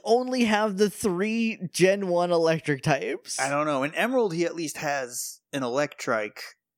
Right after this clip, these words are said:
Speaker 2: which is from Hoenn. But yeah, he just has dumb <laughs> Gen one Pokemon.
Speaker 1: Dork.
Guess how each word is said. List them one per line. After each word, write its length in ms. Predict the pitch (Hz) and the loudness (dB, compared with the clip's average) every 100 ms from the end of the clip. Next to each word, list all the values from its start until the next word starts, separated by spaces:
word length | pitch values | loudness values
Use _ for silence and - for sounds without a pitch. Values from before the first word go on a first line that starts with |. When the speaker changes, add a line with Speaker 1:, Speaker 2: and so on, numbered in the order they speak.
| - | -6
Speaker 2:
which 160 | 139 | -6
is 80 | 127 | -4
from 360 | - 170 147 131 | -2 0 0 0
Hoenn. 500 | 127 117 104 107 123 | 0 0 -2 -6 -12
But 240 | 170 147 139 | 0 0 2
yeah, 240 | 180 156 | 2 0
he 220 | 123 180 175 | 0 -8 -6
just 160 | 180 | -2
has 240 | 196 175 147 | -2 -2 -2
dumb 500 | 165 175 180 180 - _ _ | -2 -2 -8 -18 -20 _ _
<laughs> 220 | _ - | _ -4
Gen 380 | 147 - 196 180 | -4 0 0 0
one 240 | 180 185 | -6 -4
Pokemon. 720 | - 131 127 127 123 120 127 - _ _ _ _ _ 165 123 - | -2 -2 -2 -4 -2 -4 -6 -12 _ _ _ _ _ -20 -16 0
Speaker 1:
Dork. 680 | 165 190 139 - - - | 2 2 -2 -8 -16 -16